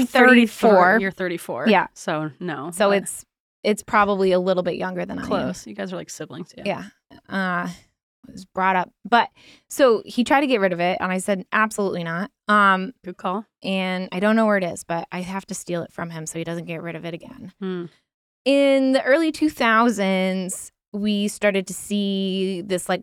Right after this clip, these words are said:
Speaker 2: plastic water bottle craze, especially after companies like Coke launched their own brand of water, like Dasani.
Speaker 1: Oh.
Speaker 2: Um, this kinda created this d-, not only distrust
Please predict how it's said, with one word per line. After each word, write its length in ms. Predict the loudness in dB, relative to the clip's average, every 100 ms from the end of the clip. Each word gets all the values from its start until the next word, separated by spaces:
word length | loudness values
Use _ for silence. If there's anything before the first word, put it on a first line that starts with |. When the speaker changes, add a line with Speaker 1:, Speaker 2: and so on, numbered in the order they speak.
| -6
Speaker 2:
plastic 440 | -2 -2 -2 -4
water 200 | -2 -2
bottle 220 | 0 -2 0
craze, 600 | 0 2 2 0 -4 -18 _ _ _ _ -8
especially 420 | 0 0 2 2
after 180 | 2 -2
companies 380 | -2 -2 -2 -2
like 140 | -4
Coke 280 | 0 0 0
launched 320 | 0 -2 -2 -2
their 140 | 0
own 220 | 0 -2
brand 340 | -2 -2 -2 -2
of 100 | 0
water, 340 | 4 4 4
like 180 | 2 0
Dasani. 680 | -6 -2 2 2 2 4 2 0
Speaker 1:
Oh. 380 | -8 -10 -6 0
Speaker 2:
Um, 680 | 2 4 4 2 0 -6 -10 _ -8
this 300 | -2 -2 -2
kinda 240 | 0 0
created 420 | 0 0 0 0
this 200 | 0 -4 -6
d-, 100 | -8
not 240 | 0 2 2
only 160 | 0 -2
distrust 920 | -4 -6 -4 0 0 -2 -14 -16 -18